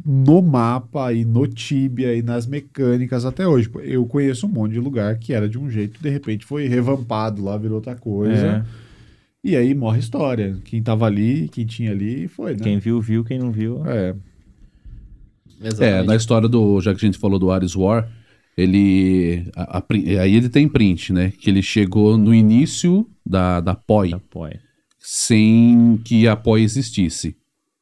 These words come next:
Speaker 4: E aí ele explicou que, no caso, foi o Nightmare que puxou
Speaker 2: Puxou
Speaker 4: ele e
Speaker 2: ele.
Speaker 4: falou, "Olha, eu fiz essa quest, o que que você acha?" Conheceu ali.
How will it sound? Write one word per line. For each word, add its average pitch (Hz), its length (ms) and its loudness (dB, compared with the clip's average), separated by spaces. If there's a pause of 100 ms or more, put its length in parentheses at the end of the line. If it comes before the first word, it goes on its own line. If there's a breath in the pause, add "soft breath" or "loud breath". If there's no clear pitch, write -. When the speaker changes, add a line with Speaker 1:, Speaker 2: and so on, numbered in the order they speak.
(360)
Speaker 4:
E 101 120 4
aí 95 320 4
ele 117 140 4
explicou 123 560 2
que, 147 140 0
no 147 120 4
caso, 131 380 -2
foi 135 340 4
o 165 280 4
Nightmare 131 640 2
que - 100 -8
puxou 135 380 2
Speaker 2:
Puxou 123 80 4 (120)
Speaker 4:
ele - 120 4
e - 40 6
Speaker 2:
ele. - 100 2
Speaker 4:
falou, 131 160 2
"Olha, 185 180 2
eu 127 80 0
fiz 165 180 0
essa 170 180 0
quest, 175 380 0
o - 20 -14
que 175 100 -2
que 175 100 -4
você 170 260 -2
acha?" 113 340 -2 (440)
Conheceu 107 360 2
ali. 95 260 0